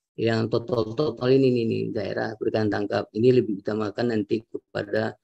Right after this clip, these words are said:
nelayan kecil ya. Dan juga ada alur pipa kabel, dan begitu rumitnya juga ada di sini.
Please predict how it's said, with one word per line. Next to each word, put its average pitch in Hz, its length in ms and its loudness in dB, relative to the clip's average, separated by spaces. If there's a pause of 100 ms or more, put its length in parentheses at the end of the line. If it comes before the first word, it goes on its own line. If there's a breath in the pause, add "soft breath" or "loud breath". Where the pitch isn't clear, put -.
(220 soft breath)
nelayan 107 320 -2
kecil 110 320 4
ya. 104 160 2 (560)
Dan 107 160 -6
juga 107 320 0
ada 110 240 -2
alur 113 260 4
pipa 107 460 -2
kabel, 120 560 2
dan - 400 -18
begitu 101 240 0
rumitnya 104 400 0
juga 107 240 2
ada 107 160 0
di 101 160 -2
sini. 139 560 6